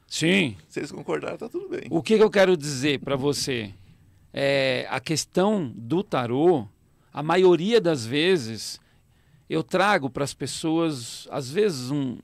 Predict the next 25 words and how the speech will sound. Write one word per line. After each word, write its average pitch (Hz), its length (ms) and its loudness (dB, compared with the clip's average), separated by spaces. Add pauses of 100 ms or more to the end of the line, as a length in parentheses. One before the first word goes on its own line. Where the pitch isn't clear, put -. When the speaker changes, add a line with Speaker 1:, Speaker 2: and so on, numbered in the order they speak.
(100)
Speaker 1:
um 131 100 -10
pouquinho 220 960 -2
dessa 127 300 0
questão 127 340 -6
de 110 120 -4
fé, 127 420 0
de 113 100 -8
religião, 117 880 -2
coloco, 123 540 2
procuro 156 340 -4
saber 147 360 0
o 156 60 2
que - 160 -6
que - 100 0
a 196 40 0
pessoa - 400 0
quer. 147 400 0 (380)
Tem 156 160 2
gente 160 260 2
que 190 120 0
não 185 120 2
quer 185 240 4
saber 131 320 -2
de 120 120 -2
religião 127 580 -2